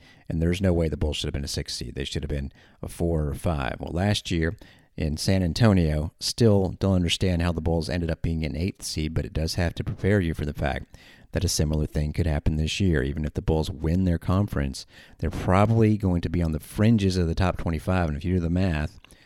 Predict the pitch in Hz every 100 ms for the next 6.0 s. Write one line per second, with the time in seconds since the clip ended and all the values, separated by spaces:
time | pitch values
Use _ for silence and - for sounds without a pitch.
0 | _ _ 76 73 98 - _ _ - 78
1 | - 98 85 - 95 85 - 101 90 -
2 | 80 82 82 82 87 78 - - - 85
3 | 82 80 82 82 78 - - 82 80 -
4 | - - - - - - - 85 80 80
5 | 76 - 113 82 87 95 - 80 78 78